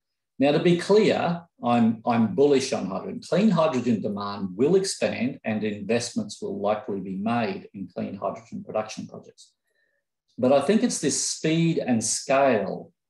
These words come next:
of those investments that is unlikely to match what's needed to achieve net zero by twenty fifty. So in other words, failure to resolve these chicken and egg dilemmas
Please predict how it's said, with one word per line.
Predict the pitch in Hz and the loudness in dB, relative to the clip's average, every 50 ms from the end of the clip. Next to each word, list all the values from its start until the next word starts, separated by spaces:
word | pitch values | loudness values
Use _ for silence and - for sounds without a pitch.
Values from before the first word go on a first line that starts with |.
| _ _ - | _ _ -4
of | 110 104 - 98 | -4 -2 -2 -2
those | 107 104 98 98 95 - | -4 -4 -2 -4 -4 -4
investments | 107 98 85 107 104 - - - 113 104 - - - | -6 -6 -4 -4 -4 -4 -4 -6 -8 -8 -8 -8 -8
that | - 110 110 | -6 -6 -6
is | 107 - - | -6 -6 -6
unlikely | - 117 113 110 110 107 107 113 117 127 127 127 - 101 98 90 | -4 -2 -2 -2 0 0 0 0 2 0 0 -2 -4 -6 -8 -8
to | 87 - - | -8 -10 -10
match | 101 101 107 98 95 - - - - - | -8 -8 -6 -6 -8 -8 -10 -12 -6 -2
what's | 123 - - - - - | -2 0 0 0 -2 0
needed | 117 110 113 123 143 151 160 156 113 98 90 - - _ | 2 4 4 4 4 2 2 0 -2 -4 -4 -6 -10 _
to | - 233 208 | -12 -10 -10
achieve | 196 - - 220 202 196 190 - - | -10 -8 -6 -4 -4 -4 -6 -6 -8
net | - - - - | -8 -8 -8 -10
zero | - - 208 - - - - - | -10 -10 -8 -8 -8 -10 -12 -14
by | - - - | -18 -20 -18
twenty | - - - - - - | -14 -12 -10 -10 -12 -12
fifty. | - - - - - - - _ _ _ _ _ _ _ _ _ _ _ _ _ _ _ _ _ | -14 -16 -16 -16 -20 -20 -20 _ _ _ _ _ _ _ _ _ _ _ _ _ _ _ _ _
So | - - 123 | -2 2 4
in | 123 131 | 6 6
other | 160 180 180 170 | 6 6 6 4
words, | 143 110 95 95 95 107 147 165 - - - - - _ _ _ _ _ | 4 2 2 0 -2 -4 -6 -6 -8 -12 -12 -14 -18 _ _ _ _ _
failure | - 143 147 170 185 185 185 175 180 | 2 4 4 4 4 4 2 0 0
to | - 143 | 0 0
resolve | 123 123 117 98 117 113 117 113 - - | 2 2 0 2 2 2 2 2 0 -4
these | 117 113 - - | -4 -4 -6 -6
chicken | - - 131 - 117 107 | -8 -8 -6 -6 -6 -6
and | 101 101 110 104 - - | -4 -4 -6 -6 -6 -4
egg | 131 156 165 151 131 | -4 -2 -2 -2 -4
dilemmas | 107 104 101 101 101 98 92 107 127 127 123 - - - _ | -6 -6 -4 -4 -4 -4 -4 -6 -6 -8 -8 -10 -12 -14 _